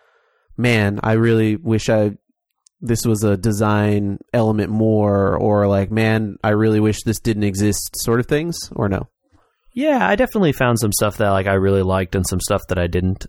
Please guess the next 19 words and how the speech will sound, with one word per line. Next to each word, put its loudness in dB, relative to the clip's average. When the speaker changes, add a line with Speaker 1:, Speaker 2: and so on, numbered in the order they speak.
Speaker 2:
Uh, -2
I 0
don't 0
know 2
about, 0
like, -4
specific -2
elements, 0
but 0
I 0
definitely 0
found 0
specific -2
ships -2
where 0
I 2
was -2
like, -2
"This -2